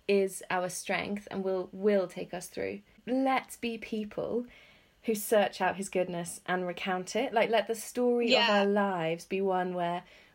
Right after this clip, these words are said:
Speaker 1: we look really frankly at our existence and our, and our experience and what's on around us, and we say,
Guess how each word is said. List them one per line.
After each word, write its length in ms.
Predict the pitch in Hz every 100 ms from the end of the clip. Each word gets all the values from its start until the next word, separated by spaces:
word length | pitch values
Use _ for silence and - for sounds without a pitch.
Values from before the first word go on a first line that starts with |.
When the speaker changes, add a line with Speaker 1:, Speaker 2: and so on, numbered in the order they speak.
| _
Speaker 1:
we 300 | 196 202 190
look 440 | 202 226 247 - - _
really 380 | 240 254 269 247
frankly 480 | 208 240 220 - 160
at 80 | 165
our 120 | 165
existence 600 | 175 190 - 175 156 -
and 80 | 175
our, 220 | 170 -
and 100 | 175
our 160 | 170
experience 680 | 165 - - 214 196 175 175
and 80 | 185
what's 200 | 175 -
on 100 | 180
around 380 | 180 180 180 180
us, 240 | - -
and 100 | 190
we 100 | 185
say, 440 | 196 190 175 175